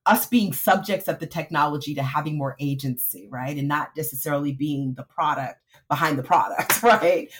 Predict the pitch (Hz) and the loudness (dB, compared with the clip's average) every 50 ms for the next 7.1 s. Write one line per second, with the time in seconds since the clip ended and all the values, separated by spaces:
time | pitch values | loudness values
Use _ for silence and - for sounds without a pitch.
0 | - _ 190 190 185 185 - - 196 202 202 - 202 190 175 175 175 180 180 185 | -4 _ 4 4 4 4 4 4 4 4 2 0 2 2 2 2 0 2 4 4
1 | 190 214 214 196 175 165 165 165 156 151 151 143 151 151 147 - - 156 147 143 | 6 6 4 2 0 0 -2 0 2 2 2 2 0 -2 -4 -4 -4 -4 -4 -4
2 | 143 - 147 151 156 147 160 175 180 214 214 - - - 294 254 247 208 170 165 | -4 -8 -8 -4 -4 -4 -4 -2 -2 -2 -2 -2 0 0 2 2 4 4 4 4
3 | 170 170 190 196 196 196 202 - 165 - 175 160 156 - 147 135 - 143 143 156 | 4 4 2 2 0 0 -2 -8 -2 0 0 0 0 -2 -8 -14 -14 -6 -4 -2
4 | 147 147 143 - - _ _ _ _ - 160 - 190 165 180 190 - 165 160 156 | 0 0 0 -2 -6 _ _ _ _ -10 -2 4 6 6 6 6 4 0 -4 -4
5 | - - _ 151 143 - - 147 139 131 - 147 139 135 135 143 135 131 139 143 | -6 -8 _ -2 -2 -2 -2 -4 -6 -6 -4 -2 -2 -2 -2 -4 -8 -6 -6 -8
6 | 139 156 156 139 139 156 147 143 147 147 - - 175 165 156 156 139 143 139 139 | -8 -4 -6 -6 -6 -6 -8 -8 -8 -8 -8 -6 -6 -4 -4 -2 0 0 2 2
7 | 135 131 | 0 -2